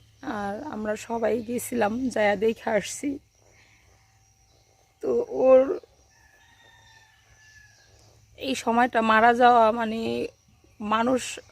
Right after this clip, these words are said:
মানে চিন্তা করে পাইবেন না যে কি হইল। এক ষোলো সতেরো বছর একটা মাইয়া,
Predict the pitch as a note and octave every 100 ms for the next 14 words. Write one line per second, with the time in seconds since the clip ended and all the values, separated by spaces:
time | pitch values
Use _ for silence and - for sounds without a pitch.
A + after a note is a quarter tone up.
0 | - B3+ B3 - F#4+ - G4 D4+ A#3 A3
1 | A3+ G#3 G3+ G3+ G#3+ G#3+ A#3 A#3 - _
2 | - - _ _ _ - F4 F4+ C#4 C#4
3 | A#3 G3+ G3+ - B3 B3 - - - -
4 | D4+ D4+ F4 D#4 C#4+ D#4+ D4+ B3 - A#3+
5 | G3+ G#3+ G3 G3 G3+ -